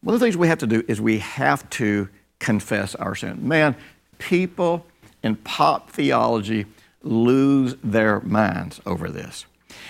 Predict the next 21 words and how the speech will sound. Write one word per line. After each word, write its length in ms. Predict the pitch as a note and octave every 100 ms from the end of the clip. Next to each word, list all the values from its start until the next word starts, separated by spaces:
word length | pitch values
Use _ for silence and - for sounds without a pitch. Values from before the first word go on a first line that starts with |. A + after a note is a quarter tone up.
| -
And 480 | - C3+ B2+ - -
part 280 | - C#3+ E3
of 100 | G#3+
it 80 | B2
is 100 | C3+
because 340 | B2+ A#2+ D3
of 120 | C3
what 180 | D3 -
religion 460 | D#3 D#3 G3+ G#3 A2+
has 100 | G2
done. 200 | A2 A2+
Religion 560 | B2 A#2+ B2 E3+ A3
has 340 | F3+ D#3 C#3 A2
made 460 | A#2+ B2+ A2+ F#2
confessing 680 | - G#2 - C3+ D3+ C#3+ C3+
your 140 | A#2+
sin 340 | - A#2+ G#2+ F#2+ - - -
a 100 | G#2+
horrible, 720 | A2+ C3 C#3+ D3+ D3 C#3+ C3+
groveling, 1000 | G2+ A2 A#2+ C#3 C#3 C#3 C3+ C3 A#2+ G2+
begging. 600 | B2 C3+ C3+ C3 B2+ A2+